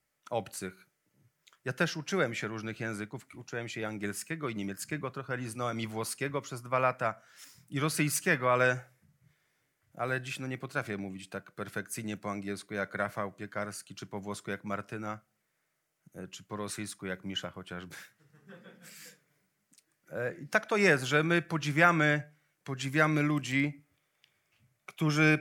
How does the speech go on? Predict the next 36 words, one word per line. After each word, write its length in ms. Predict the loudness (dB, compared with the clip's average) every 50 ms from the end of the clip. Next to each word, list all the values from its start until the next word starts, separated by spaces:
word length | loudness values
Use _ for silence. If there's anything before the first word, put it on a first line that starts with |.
| 4
perfekcyjnie 800 | 2 2 2 4 0 0 0 0 0 2 2 4 4 4 4 4
robią 560 | 4 2 2 2 4 4 4 4 2 0 -2 -4 -10 -16 -20 _ _ _ _ _ _ _ _ _
to, 200 | 2 2 2 2
co 180 | 2 0 0 4
nam 240 | 4 4 4 4
dobrze 300 | 2 0 -2 0 0 0
nie 120 | 0 0 0
wychodzi, 420 | 0 -2 -2 0 -2 0 2 2
a 60 | 2
co 140 | 2 0 -4
byśmy 260 | -4 -4 -4 -4 -4
też 320 | -2 -2 -2 -2 -2 -6 -10 -18 -20 _ -10
bardzo 360 | -2 -2 -2 -2 0 -4 -6
chcieli 320 | -6 -2 -2 0 0 2
robić. 540 | 4 4 2 2 -2 -6 -6 -8 -8 -10 _ _ _ _ _ _
I 80 | -6 0
mamy 220 | 0 2 2 2
swoich 360 | 0 -2 -2 -2 -4 -4 -2 -2
mistrzów, 460 | -2 0 0 -2 -6 -6 -8 -8 -2
dla 120 | 0 0
jednych 340 | 2 2 0 -2 -4 -6 -6
to 120 | -6 -6
wybitny 400 | -6 -4 -6 -6 -8 -6 -4 -4
sportowiec, 580 | -4 -4 -4 -6 -4 -2 -2 -2 0 -2 -4 -2
dla 100 | -2 -2
innych 280 | -2 -2 -4 -6 -4 -2
muzyk, 380 | 0 0 0 0 -2 -2 2
aktor, 360 | 2 2 2 2 0 -4 -2
lekarz, 440 | 2 2 0 2 2 2 2 2 -4 -10 -16 -18 -18 -18 -20 -20 _
ktoś, 260 | 2 2 2 2 4
kogo 240 | 0 -2 0 2 2
umiejętności 800 | 4 4 4 4 4 2 0 0 0 0 0 0 0 -2 -2 -2 -10 -20 _ _ _ _ -10
chcielibyśmy 540 | 0 0 2 2 2 0 0 0 -2 -4
posiąść 560 | -4 -4 _ -2 0 2 2 2 2 2 0 -2
w 60 | -2
stopniu 680 | -4 2 2 2 2 2 0 2 4 4 4 2 -2